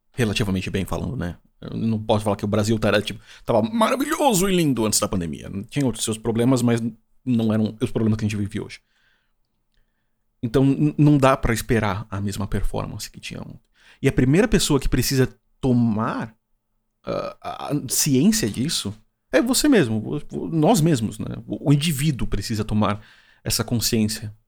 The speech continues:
Porque o que acontece? É, lembra que o, esse processo de estresse, ativação acontece com um estímulo, é, de, de estressor que gera essa resposta de luta ou fuga.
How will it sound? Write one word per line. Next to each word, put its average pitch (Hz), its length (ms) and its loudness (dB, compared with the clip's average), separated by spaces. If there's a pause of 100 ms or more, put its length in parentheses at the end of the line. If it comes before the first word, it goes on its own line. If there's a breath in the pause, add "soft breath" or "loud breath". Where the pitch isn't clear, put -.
(440)
Porque 135 300 0
o 147 40 2
que 156 100 2
acontece? 131 500 0 (720 soft breath)
É, 117 200 2
lembra 156 300 4
que 190 100 0
o, 170 300 2
esse 131 260 2
processo 123 420 0
de 117 100 -6
estresse, 117 560 -2
ativação 117 420 0
acontece 127 480 -2
com 131 580 0
um 135 140 2
estímulo, 123 560 2 (400 soft breath)
é, 113 680 0
de, 120 540 0
de 127 140 -4
estressor 120 380 2
que 165 120 0
gera 120 360 0
essa 123 160 -2
resposta 117 440 0
de 120 80 -4
luta 113 180 -2
ou 143 40 -4
fuga. - 280 -6